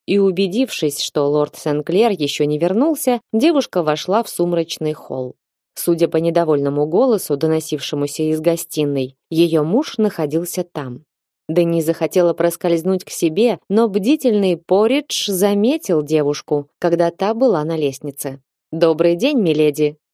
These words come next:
поздоровался он достаточно громко, чтобы было слышно в гостиной. Виконтесса скрипнула зубами, ощущая непреодолимое желание стукнуть услужливого слугу по голове.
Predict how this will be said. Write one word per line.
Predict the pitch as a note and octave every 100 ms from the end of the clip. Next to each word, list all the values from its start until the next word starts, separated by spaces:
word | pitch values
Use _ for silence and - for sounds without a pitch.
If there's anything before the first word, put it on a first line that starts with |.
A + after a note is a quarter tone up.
| -
поздоровался | D#3 D3 D3 C3+ C#3 - D3
он | G#3+ G#3+
достаточно | D3 - C#3+ D3 - D#3+
громко, | D#3 F3 C#4 D4+ - D#3 _
чтобы | - - D4 G#3+
было | G#3+ E3+
слышно | - D#3+ F#3 - F#3+
в | D#3
гостиной. | E3 D#3+ - C#3 A#2+ A2+ _ _ _
Виконтесса | D#3+ E3 E3+ E3 D#3+ D#3
скрипнула | E3+ - D#3+ - C#3+ D3
зубами, | C#3+ D#3+ E3 A#3+ G#3 C#3
ощущая | C#3 E3+ D#3 B3 B3 G3
непреодолимое | F#3 F3+ F3 F3 F3+ F3+ A#3+ D4+ A3 F#3+
желание | D#3 E3 D#3+ B3 B3 A3 G#3+
стукнуть | - - E4 C4 - D3+ C#3+
услужливого | F3 - G3 A3+ E3 D#3+ D#3 D3+
слугу | D#3+ F3+ F3+ F3+ B3+
по | G#3
голове. | F#3 E3+ E3 C3+ A#2+